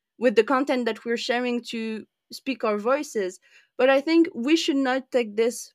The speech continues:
personally, and you can correct me if I'm wrong, but they are speaking out of anger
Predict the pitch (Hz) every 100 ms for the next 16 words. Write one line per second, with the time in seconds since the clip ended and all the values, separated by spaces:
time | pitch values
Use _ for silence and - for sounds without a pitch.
0 | - 226 226 262 294 330 247 254 294 277
1 | 240 240 240 226 220 247 226 214 196 202
2 | 277 269 214 202 190 208 _ _ _ _
3 | _ _ _ - 214 277 311 - 294 349
4 | 392 330 - 226 247 233 214 226 214 202
5 | - 220 247 233 202 208